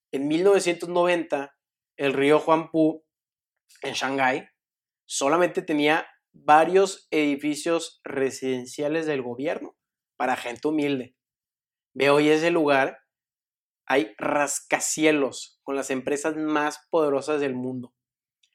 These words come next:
H S B C, la petrolera Royal Dutch Shell, el ultralujoso Hotel Waldorf Astoria, como también la cuarta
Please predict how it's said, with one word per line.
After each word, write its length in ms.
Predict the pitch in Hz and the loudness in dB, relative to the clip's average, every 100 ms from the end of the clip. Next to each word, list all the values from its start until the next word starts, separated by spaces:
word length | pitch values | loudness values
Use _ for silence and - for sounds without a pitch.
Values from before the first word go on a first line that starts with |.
| _ _ | _ _
H 260 | 131 127 139 | -4 -2 -2
S 140 | 131 | 0
B 120 | 131 | -2
C, 640 | 123 - 131 135 139 139 _ _ _ _ | -2 -2 0 0 -2 -6 _ _ _ _
la 180 | - 127 | -8 -6
petrolera 680 | 139 127 135 131 131 143 139 | -6 -4 -2 0 2 4 2
Royal 340 | 127 131 131 131 | 2 0 0 0
Dutch 480 | 131 127 - - | -4 -4 -10 -16
Shell, 540 | - - 139 139 139 - - _ _ _ | -12 -2 2 4 2 0 -12 _ _ _
el 200 | 143 143 | -4 2
ultralujoso 1080 | 156 156 156 143 143 147 143 143 139 - 180 - - | 4 4 4 4 4 2 0 0 0 0 -2 -2 -6
Hotel 800 | 139 139 143 139 151 147 131 123 | -6 -4 0 2 2 0 -2 -4
Waldorf 640 | 135 131 135 139 143 131 - | -2 0 0 -2 -4 -6 -12
Astoria, 720 | - 135 - - 160 151 156 - _ _ _ | -12 -12 -4 2 4 4 2 -2 _ _ _
como 260 | - 147 | 0 0
también 240 | 147 147 151 | 0 -2 0
la 160 | 170 - _ _ | -2 -6 _ _
cuarta 680 | - 170 170 - 202 277 | 2 2 2 0 -2 -2